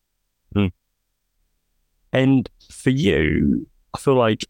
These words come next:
given your work with C E Os, coaches, sports people,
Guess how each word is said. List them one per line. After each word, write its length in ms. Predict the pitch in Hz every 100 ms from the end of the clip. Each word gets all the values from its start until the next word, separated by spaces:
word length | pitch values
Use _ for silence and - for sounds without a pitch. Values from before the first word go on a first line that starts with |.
| _ _ _ _
given 200 | 123 143
your 100 | 139
work 320 | 120 120 117
with 100 | 110
C 320 | - - 113 104
E 40 |
Os, 460 | 101 104 107 - - _
coaches, 800 | - - - 113 82 - - - _ 311
sports 320 | - 113 101
people, 600 | - 110 101 110 101 98